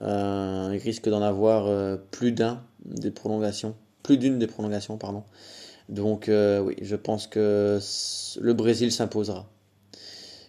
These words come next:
Quart de finale, Angleterre-France. Ben, moi, je vois l'Angleterre passer en quart de finale face à la France. Ça va être un très, très beau match à voir. Mais vu que la France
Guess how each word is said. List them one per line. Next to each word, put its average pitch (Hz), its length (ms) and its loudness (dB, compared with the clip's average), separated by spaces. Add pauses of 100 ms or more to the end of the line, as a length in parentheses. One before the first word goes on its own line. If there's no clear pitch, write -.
Quart 147 160 8
de 135 80 6
finale, 143 480 6
Angleterre-France. 143 1080 6
Ben, 110 200 4
moi, 131 180 6
je 113 140 0
vois 117 460 6
l'Angleterre 143 1000 6
passer 131 580 4
en 117 140 -2
quart 123 180 2
de 117 80 4
finale 117 360 2
face 143 320 4
à 135 60 10
la 113 100 10
France. 131 500 2 (480)
Ça 113 140 2
va 123 80 10
être 123 120 6
un 113 80 6
très, - 240 0
très 131 200 2
beau 123 100 6
match 123 240 4
à 113 60 6
voir. 127 340 8 (460)
Mais 113 200 8
vu 127 280 2
que 131 260 6
la 117 140 8
France 123 420 -2